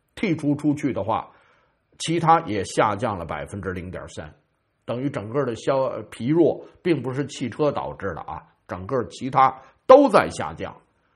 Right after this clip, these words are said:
那现在C P I尽管那个情况还行吧，但是也在高位，P P I也在高位，再加上那个零售下降，那还加息降息这事儿现在已经不好说了。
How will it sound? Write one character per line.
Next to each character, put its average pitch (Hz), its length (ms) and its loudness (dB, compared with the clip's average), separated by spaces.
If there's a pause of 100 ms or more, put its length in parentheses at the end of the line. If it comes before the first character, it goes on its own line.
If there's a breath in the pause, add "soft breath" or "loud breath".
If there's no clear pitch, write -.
(1040)
那 156 320 2
现 160 220 0
在 151 100 4
C 160 220 0
P 156 180 4
I 117 460 6
尽 127 200 -6
管 104 640 -6
那 113 160 -8
个 107 100 -10
情 113 220 -10
况 117 240 -2
还 123 160 -4
行 120 340 -8
吧， 104 280 2
但 113 180 -2
是 110 120 -8
也 101 120 -6
在 104 160 -8
高 127 200 0
位 127 420 0
，P 127 160 -2
P 104 180 -6
I 107 220 -4
也 78 240 -10
在 110 220 -4
高 101 180 -8
位， 92 400 -6
再 110 160 -6
加 117 260 -2
上 110 100 -10
那 110 160 -8
个 95 60 -10
零 95 260 -10
售 107 280 -6
下 101 240 -10
降， 95 280 -10 (760 soft breath)
那 71 180 -14
还 76 280 -14 (640)
加 98 320 -8
息 104 340 -10
降 82 340 -8
息 110 340 -10
这 92 220 -10
事 - 160 -12
儿 76 120 -12
现 90 180 -16
在 82 100 -14
已 67 80 -18
经 80 140 -18
不 - 100 -16
好 - 160 -16
说 76 240 -14
了。 64 100 -18